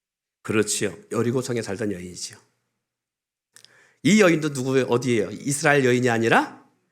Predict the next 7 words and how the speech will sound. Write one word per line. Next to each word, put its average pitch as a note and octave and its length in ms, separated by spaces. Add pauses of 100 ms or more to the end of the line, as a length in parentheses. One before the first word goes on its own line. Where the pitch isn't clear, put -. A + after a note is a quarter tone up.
(280)
이방 B2+ 440
여인입니다. F#2 560 (1500)
이 G#3 280
여인의 D#3 280
직업이 C#3 280
뭐였어요? B2 600 (840)
기생이었습니다. A2+ 1080